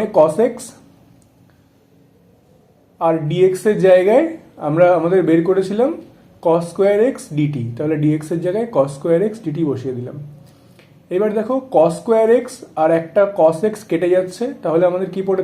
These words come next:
থাকলো? ইন্টিগ্রেশন root over t cos x by sin x into ডিটি।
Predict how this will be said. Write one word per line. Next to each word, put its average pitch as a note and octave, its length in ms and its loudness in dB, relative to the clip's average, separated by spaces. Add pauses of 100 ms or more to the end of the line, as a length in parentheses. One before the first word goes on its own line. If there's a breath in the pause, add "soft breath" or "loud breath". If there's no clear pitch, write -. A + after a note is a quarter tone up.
থাকলো? D3 220 -4 (160)
ইন্টিগ্রেশন D#3 600 -2 (520 loud breath)
root E3 200 0
over G3 160 0 (180)
t - 20 -8 (720)
cos F#3+ 200 0 (140)
x - 20 -18 (160)
by A3+ 80 2 (140)
sin G3 240 2 (120)
x - 20 -14 (380)
into G3 180 -6 (100)
ডিটি। F#3+ 240 -6